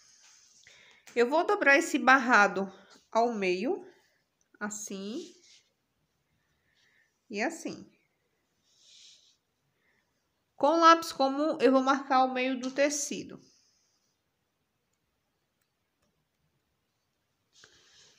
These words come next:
Aqui, ó, marquei o meio do tecido.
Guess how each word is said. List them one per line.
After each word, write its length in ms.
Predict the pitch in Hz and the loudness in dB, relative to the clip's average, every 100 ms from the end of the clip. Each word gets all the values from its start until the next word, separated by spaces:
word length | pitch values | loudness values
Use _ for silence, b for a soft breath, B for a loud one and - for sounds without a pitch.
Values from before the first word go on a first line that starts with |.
| b _ | b _
Aqui, 160 | - | -8
ó, 100 | 160 | -6
marquei 640 | 175 175 - - 196 185 - | -8 -14 -10 -6 -6 -8 -8
o 140 | 233 | -8
meio 320 | 247 214 220 | -4 -4 -4
do 180 | 208 214 | -6 -8
tecido. 500 | 247 254 - - - | -6 -6 -8 -14 -16